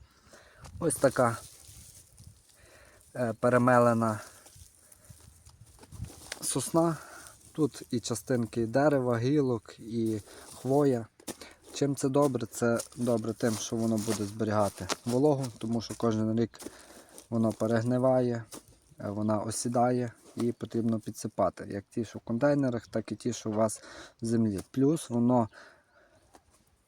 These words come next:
коли перегниває, буде додавати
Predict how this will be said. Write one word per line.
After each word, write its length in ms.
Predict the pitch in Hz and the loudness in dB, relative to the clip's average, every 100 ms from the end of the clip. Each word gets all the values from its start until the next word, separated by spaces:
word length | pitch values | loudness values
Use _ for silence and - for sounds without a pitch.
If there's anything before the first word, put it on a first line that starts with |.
| _ _ _ _ _ _ _ _ - - - - - - - - | _ _ _ _ _ _ _ _ -20 -20 -20 -20 -20 -20 -20 -16
коли 260 | - 123 120 | -2 0 0
перегниває, 720 | - 123 123 151 160 156 131 | 0 -2 0 0 2 4 2
буде 300 | 110 123 120 | 0 -4 -4
додавати 600 | 110 104 107 120 - 110 | -4 0 4 4 2 -4